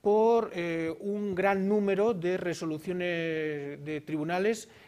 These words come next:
que tienen que aplicar la nueva ley de partidos políticos. Puesto que no tengo suficiente tiempo,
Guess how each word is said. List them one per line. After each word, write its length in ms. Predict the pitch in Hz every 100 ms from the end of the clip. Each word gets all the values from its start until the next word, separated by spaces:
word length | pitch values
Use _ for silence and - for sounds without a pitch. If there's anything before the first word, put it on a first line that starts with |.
| -
que 140 | 165
tienen 360 | 160 185 180 175
que 140 | 180
aplicar 600 | 160 165 156 170 180 175
la 240 | 165 156 151
nueva 260 | 165 160
ley 200 | 151 151
de 100 | 147
partidos 480 | 143 131 - 131 123
políticos. 640 | - 113 - - - - _ _ _ _ _ - - - -
Puesto 600 | 202 185 - - 202 196
que 520 | - 202 190 190 190
no 140 | 196 240
tengo 400 | 254 226 214 196
suficiente 640 | 190 180 185 202 208 208
tiempo, 600 | 208 214 208 226 233 233